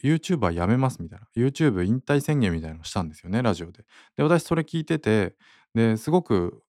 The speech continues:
うーん、なんかこの人サイコパスなのかなってちょっと思っちゃったんですけど、えー、なんかもうYouTubeは稼げないし、なんかもう刈り取った感があるから、もうやめようかなということで、私は投資家にシフトしますみたいな感じ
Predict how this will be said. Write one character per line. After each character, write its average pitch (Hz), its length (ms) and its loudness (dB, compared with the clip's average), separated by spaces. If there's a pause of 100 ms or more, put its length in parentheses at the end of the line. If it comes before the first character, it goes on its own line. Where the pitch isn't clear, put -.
(200)
う 104 60 -2
ー - 20 0
ん、 98 560 -2
な 123 80 -2
ん 120 40 -10
か - 120 -14
こ - 120 -6
の 165 60 2
人 - 160 -6
サ - 160 -2
イ 202 60 2
コ - 100 -12
パ 98 120 -8
ス - 80 -12
な 87 80 -8
の 85 120 -8
か 95 100 -6
な 92 100 0
っ - 20 -4
て - 80 -12
ち - 100 -16
ょ 92 80 -8
っ - 20 -8
と 92 60 -4
思 104 100 0
っ 104 40 -4
ち - 80 -16
ゃ - 40 -2
っ - 40 -10
た 98 100 -18
ん 85 60 -16
で 85 40 -20
す - 60 -20
け - 120 -16
ど、 101 220 0 (460)
え 101 400 -2
ー、 - 20 -14 (220)
な 175 120 2
ん - 20 -6
か 135 100 -2
も 120 120 2
う - 20 2
YouTube 170 560 0
は 92 380 0 (380)
稼 160 280 -2
げ 175 60 0
な 151 160 0
い 82 60 -4
し、 90 400 -6 (380)
な 127 60 -6
ん - 20 -4
か 127 80 -2
も 117 120 0
う - 20 -20
刈 127 140 0
り 156 100 -2
取 175 160 0
っ - 20 -20
た 180 120 -6
感 120 240 0
が 90 100 -2
あ 90 40 2
る 90 100 -6
か 90 120 -8
ら、 92 360 -2
も 127 120 2
う 92 60 2
や 87 100 -2
め 113 120 2
よ 143 80 4
う - 40 -8
か 85 120 -6
な 92 100 -2
と - 100 -14
い - 20 -8
う - 20 -8
こ 90 100 -10
と 92 100 -10
で、 123 300 -2
私 - 240 -4
は 131 60 -2
投 143 200 0
資 - 80 -8
家 139 120 -4
に 131 120 0
シ 147 140 -4
フ - 80 -8
ト 101 100 -6
し - 120 -10
ま 87 80 -2
す - 100 -10
み 85 60 -10
た 80 80 -14
い - 0 -
な - 40 -18
感 90 200 -2
じ 85 240 -8